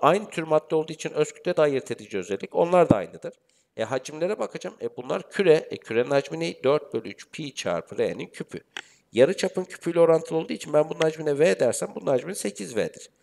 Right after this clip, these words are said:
E, aynı madde olduğu için öz kütleleri eşit olduğu için D D olduğu için bunun kütlesi D V iken bunun kütlesi sekiz D V.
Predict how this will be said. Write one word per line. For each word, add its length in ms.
E, 60
aynı 360
madde 300
olduğu 180
için 180
öz 160
kütleleri 380
eşit 200
olduğu 220
için 280
D 220
D 100
olduğu 220
için 300
bunun 180
kütlesi 460
D 120
V 100
iken 280
bunun 140
kütlesi 360
sekiz 360
D 140
V. 40